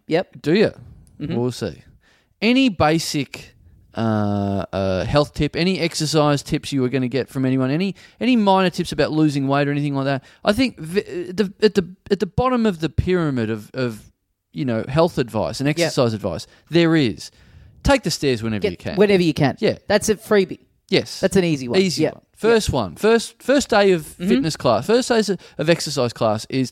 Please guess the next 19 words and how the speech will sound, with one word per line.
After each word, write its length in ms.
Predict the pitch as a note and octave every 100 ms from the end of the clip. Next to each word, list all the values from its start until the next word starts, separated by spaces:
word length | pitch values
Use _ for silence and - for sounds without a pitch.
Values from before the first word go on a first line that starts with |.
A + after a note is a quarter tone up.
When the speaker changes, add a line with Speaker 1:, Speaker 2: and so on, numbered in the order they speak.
| -
Speaker 2:
take 260 | F#3 F3
the 60 | D#3
fucking 300 | C3+ A#2 G#2+
stairs, 180 | - -
Speaker 1:
Yep, 140 | G#3+ -
Speaker 2:
right? 120 | -
Speaker 1:
I'd 60 | F3+
agree 160 | F3 D#3+
with 100 | D3
that. 220 | D#3 - _ -
Speaker 2:
Great. 180 | G#2+ - _ _ - _ _ _
So, 400 | - F3 D3+ G2 - _ _ _ _ _ _ _
I 160 | E3+ F#3+
always 180 | E3 C3+
take 160 | B2
the 80 | -
stairs. 500 | - F2+ - - - -
Speaker 1:
Yep. 160 | G#3+ _ _ _ _ _ -
Speaker 2:
Now, 540 | D3 E3 C3 D#2+ -